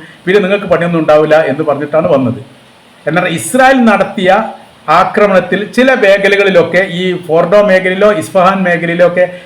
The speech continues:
ചെറിയ ചോർച്ചകൾ ഉണ്ടായിട്ടുണ്ട് എന്ന് പറഞ്ഞിട്ടുണ്ട്. അത് രണ്ട് ദിവസം മുമ്പ്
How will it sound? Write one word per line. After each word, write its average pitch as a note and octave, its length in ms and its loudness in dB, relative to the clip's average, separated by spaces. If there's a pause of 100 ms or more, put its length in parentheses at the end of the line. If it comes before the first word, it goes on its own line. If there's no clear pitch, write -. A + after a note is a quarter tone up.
(140)
ചെറിയ A3 200 4 (120)
ചോർച്ചകൾ G#3 460 2
ഉണ്ടായിട്ടുണ്ട് F3+ 640 0 (200)
എന്ന് G3 200 -2
പറഞ്ഞിട്ടുണ്ട്. E3 440 0
അത് G3 80 0 (200)
രണ്ട് A3+ 180 2
ദിവസം A3+ 260 2
മുമ്പ് G#3+ 160 -2